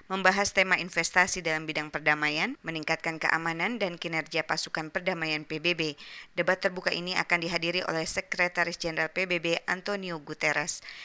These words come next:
Indonesia juga akan mengundang sejumlah komandan pasukan perdamaian P B B yang tengah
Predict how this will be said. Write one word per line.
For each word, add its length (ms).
Indonesia 460
juga 240
akan 180
mengundang 300
sejumlah 400
komandan 480
pasukan 340
perdamaian 460
P 160
B 160
B 240
yang 160
tengah 240